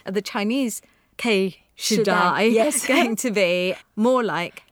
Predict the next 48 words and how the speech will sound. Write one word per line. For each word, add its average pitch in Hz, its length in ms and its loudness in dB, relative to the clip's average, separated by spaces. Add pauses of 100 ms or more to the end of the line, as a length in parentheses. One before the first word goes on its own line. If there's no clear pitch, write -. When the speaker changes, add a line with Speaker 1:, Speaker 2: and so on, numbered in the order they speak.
(100)
Speaker 1:
our 214 180 2
millennials? 208 640 -2
I, 214 140 -2
I'm 233 140 2
not 240 200 2
sure, 196 420 0
so 285 120 -4
it'd 339 100 -2
Speaker 2:
Yeah. 302 120 0
Speaker 1:
be - 60 -14
fascinating 208 680 -8
to - 120 -10
Speaker 2:
I, 196 40 0
Speaker 1:
look - 140 0
Speaker 2:
I 247 60 2
would 269 60 2
Speaker 1:
into 247 120 -2
Speaker 2:
be 240 40 0
Speaker 1:
that. 214 140 0
Speaker 2:
really 320 200 -2
interested 240 360 -6
to 208 80 -2
know 262 200 -2
about 170 260 -4
that, 175 180 -6
because 196 480 -6
in 202 140 -2
some 311 240 -4
way 262 140 0
we 226 180 -6
say, 226 360 -4 (300)
yes, 311 420 -4
Chinese 240 460 -6
young 285 220 -4
people 214 400 -8
between 196 440 -4
fourteen 185 440 -6
to 185 100 -10
twenty-two, 185 600 -8 (260)
they 220 120 -4
have 220 180 -8
similar 226 600 -4 (160)
ecosystem, 196 720 -6 (240)
like 175 320 -8
they 170 140 -8
have 170 200 -12
the - 40 -20
Speaker 1:
Technology. 160 640 -6